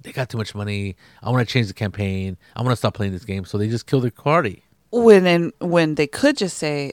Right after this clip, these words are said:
Speaker 2: "I'd like to play a different campaign
Speaker 1: Right.
Speaker 2: now. Everybody roll up new characters," or
Speaker 1: Right.
Speaker 2: "This is what I wanna do." But that comes back to the, to the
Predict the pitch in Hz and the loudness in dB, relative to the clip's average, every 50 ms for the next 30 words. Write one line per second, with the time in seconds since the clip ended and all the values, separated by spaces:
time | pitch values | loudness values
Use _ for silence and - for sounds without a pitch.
0 | _ - 170 175 185 185 170 - - 160 156 151 147 143 139 _ - 147 139 135 | _ 0 2 4 4 2 0 0 -4 -4 -2 -2 -2 -4 -6 _ -4 -4 -4 -2
1 | 120 139 - - 123 117 - 131 123 123 117 110 156 156 156 151 135 131 127 - | -4 -6 -8 -8 -10 -8 -6 -8 -6 -4 -2 0 0 0 0 0 0 0 0 -2
2 | _ _ _ _ - - 190 180 170 170 160 160 151 160 160 151 147 139 - 139 | _ _ _ _ -2 0 0 4 4 4 4 4 4 4 4 4 4 2 0 -2
3 | 147 139 - - 131 123 104 - - - 90 90 - - - - 147 143 139 139 | -6 -6 -4 -4 -4 -4 -4 -8 -12 -12 -12 -10 -12 -14 -10 -6 -6 -4 -4 -4
4 | 139 135 139 _ _ _ _ _ _ _ _ - 175 165 - 160 151 147 160 151 | -6 -6 -12 _ _ _ _ _ _ _ _ -8 -8 -6 -4 -6 -2 0 0 2
5 | 143 143 139 143 143 139 131 - 131 120 107 92 82 - - - - - - - | 2 0 0 -2 -4 -4 -6 -8 -8 -8 -6 -8 -8 -12 -16 -20 -20 -12 0 2
6 | 170 147 - _ _ _ _ _ _ _ - 160 185 202 202 - - 214 208 185 | 2 2 2 _ _ _ _ _ _ _ -8 2 4 4 4 4 2 -4 -4 -2
7 | 165 180 165 165 156 - - 170 156 147 151 151 147 143 139 123 - _ _ _ | 0 0 0 0 -2 -8 -8 -8 -4 -4 -2 -2 -2 -2 -4 -8 -10 _ _ _
8 | _ _ _ _ _ _ _ _ _ - - 180 160 165 - | _ _ _ _ _ _ _ _ _ -4 -4 0 0 0 0